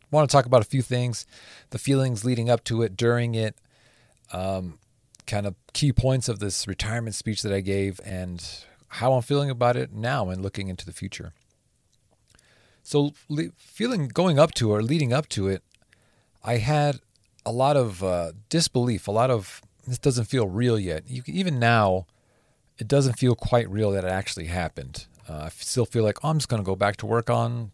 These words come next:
you know, Monday or Tuesday, and it's gonna go back to normal." And looking around our house, I know we're gonna be packing up here very soon and moving our way back to California. That doesn't feel real either because, honestly, we haven't really started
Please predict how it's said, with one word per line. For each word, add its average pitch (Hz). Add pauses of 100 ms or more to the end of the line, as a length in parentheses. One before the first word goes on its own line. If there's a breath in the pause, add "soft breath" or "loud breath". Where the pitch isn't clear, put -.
(100)
you 107
know, 92
Monday 107
or 104
Tuesday, 143
and 151
it's 101
gonna 107
go 104
back 110
to 110
normal." 104 (880 soft breath)
And 113
looking 131
around 120
our 104
house, 135
I 110
know 123
we're 123
gonna 117
be 107
packing 110
up 135
here 113
very 101
soon 107
and 101
moving 104
our 95
way 98
back 101
to -
California. 90 (920 soft breath)
That 113
doesn't 117
feel 113
real 98
either 190
because, 160
honestly, 117
we 101
haven't 90
really 87
started 87